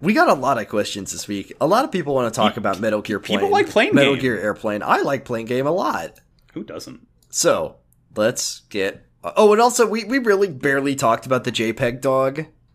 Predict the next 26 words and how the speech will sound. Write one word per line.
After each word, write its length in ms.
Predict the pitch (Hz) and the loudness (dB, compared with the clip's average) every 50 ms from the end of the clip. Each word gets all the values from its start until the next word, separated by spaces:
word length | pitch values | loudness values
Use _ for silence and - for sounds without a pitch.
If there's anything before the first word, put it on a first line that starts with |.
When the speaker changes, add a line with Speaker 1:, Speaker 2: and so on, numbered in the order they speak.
| _ _ _ | _ _ _
Speaker 2:
It's 180 | 185 214 214 - | 0 0 2 2
a 60 | 233 | 0
J 200 | 143 170 175 175 | 2 2 2 2
peg 220 | 170 175 151 117 | 2 2 2 2
dog, 360 | 113 120 113 110 104 107 104 107 | 2 2 2 2 2 2 0 0
like, 280 | 113 110 104 104 - | 0 0 0 0 -2
it's 340 | 147 131 - - - - - | -2 0 0 -2 -4 -6 -6
<laughs> 300 | - - - - - - | -8 -8 -8 -8 -8 -4
Speaker 1:
It 200 | - 208 208 - | -2 -2 -2 0
kinda 260 | - 220 247 294 339 302 | 2 2 2 4 4 4
Speaker 2:
the, 80 | 208 | 4
Speaker 1:
makes 160 | 196 190 202 | 4 4 4
Speaker 2:
the, 120 | 214 214 202 | 2 2 2
Speaker 1:
me 60 | 196 | 2
Speaker 2:
the, 120 | 185 185 208 | 2 2 2
Speaker 1:
sad 320 | 180 143 147 156 160 160 | 4 4 4 4 4 2
Speaker 2:
the 80 | 165 - | 2 2
Speaker 1:
that 100 | 147 147 | 2 2
it's 160 | 151 - - | 0 -4 -4
the 140 | 143 147 147 | -2 -2 0
most 340 | 143 135 135 135 131 131 - | 0 2 2 2 0 0 -2
notable 440 | 127 123 120 123 127 127 127 127 123 | -2 0 0 0 0 0 -2 -2 -4
thing 240 | 123 120 113 110 117 | -4 -4 -6 -4 -4
about 300 | 107 117 113 107 107 113 | -2 -2 -2 -2 -2 -4
this 160 | 113 110 - | -6 -8 -6
game 500 | - 104 101 104 107 110 113 120 127 | -6 -4 -4 -4 -4 -4 -6 -8 -12